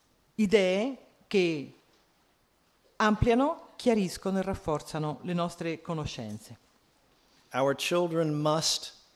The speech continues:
Speaker 2: we must then read.
Speaker 1: E allora i nostri figli, e anche noi, diciamolo,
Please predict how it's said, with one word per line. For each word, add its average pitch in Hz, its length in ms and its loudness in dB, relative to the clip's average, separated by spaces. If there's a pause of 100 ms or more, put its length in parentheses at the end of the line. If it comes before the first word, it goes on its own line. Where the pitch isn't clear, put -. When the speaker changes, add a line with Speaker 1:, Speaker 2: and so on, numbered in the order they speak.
(140)
Speaker 2:
we 156 520 -2
must 135 680 -2
then 127 520 0
read. 120 500 -4 (760)
Speaker 1:
E 208 180 0
allora 208 760 4 (560)
i 202 80 0
nostri 220 380 2
figli, 180 580 -4
e 151 140 -6
anche 143 260 -6
noi, 135 320 -2
diciamolo, 127 640 -10